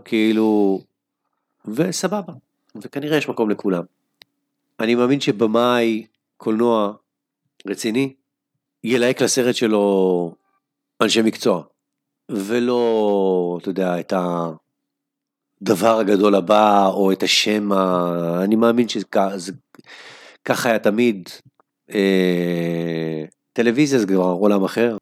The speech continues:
אה, אני מאמין שבקולנוע זה כן יישאר כמו שזה, כי, כי, כי קשה לה מאוד בתחום הזה של קולנוע שהוא מאוד מקצועי, סופר מקצועי,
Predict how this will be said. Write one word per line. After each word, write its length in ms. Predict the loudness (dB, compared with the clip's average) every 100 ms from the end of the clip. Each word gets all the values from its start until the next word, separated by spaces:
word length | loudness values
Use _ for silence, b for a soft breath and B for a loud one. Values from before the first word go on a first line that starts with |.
| _ -2
אה, 520 | 0 2 0 0 0
אני 100 | -2
מאמין 200 | -2 -4
שבקולנוע 520 | -2 -2 -2 2 2 2
זה 120 | -2
כן 240 | -4 -2
יישאר 480 | -2 0 0 0 -2 -12 _ _ _ _ _
כמו 280 | -4 0 0
שזה, 280 | -2 -8 -10 -14 B -18
כי, 380 | -10 -2 -2 -2 _
כי, 180 | -2 -2
כי 140 | -4 -6
קשה 380 | -2 0 2
לה 120 | 2 2
מאוד 720 | 0 -2 2 4 2 0 -14 -10
בתחום 380 | -8 -6 -4 -2
הזה 120 | -2
של 140 | -2 -2
קולנוע 420 | -2 2 2 2
שהוא 200 | 0 -2
מאוד 920 | -2 -2 2 4 6 4 4 2 -2
מקצועי, 560 | -6 -2 -2 0 -2 -4 _ -8
סופר 380 | -2 0 0 0
מקצועי, 440 | -2 -4 -4 -4